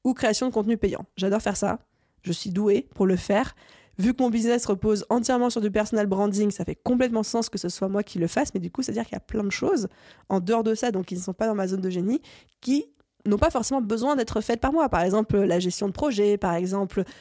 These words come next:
l'opérationnel, par exemple, euh, certaines décisions stratégiques, et cetera. Alors, évidemment qu'aujourd'hui, c'est encore moi qui les fais, mais ce ne sont pas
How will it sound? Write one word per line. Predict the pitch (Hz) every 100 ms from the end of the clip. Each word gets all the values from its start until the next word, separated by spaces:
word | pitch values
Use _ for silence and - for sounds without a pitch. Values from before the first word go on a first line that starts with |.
| -
l'opérationnel, | 196 196 180 180 185 - 262 214 202 202
par | 196 175
exemple, | 185 190 214 202 196 190 185 - - _ 202
euh, | 196
certaines | 202 - 202
décisions | 196 - 208
stratégiques, | 196 202 220 220 247
et | 196
cetera. | - 220
Alors, | 190 165 - - _ _ -
évidemment | 220 202 214 233
qu'aujourd'hui, | 226 190 185 202
c'est | 180
encore | -
moi | 170 185
qui | -
les | -
fais, | 175 - 359 - _ _ -
mais | 220 370
ce | - 190
ne |
sont | 175 160
pas | 175 220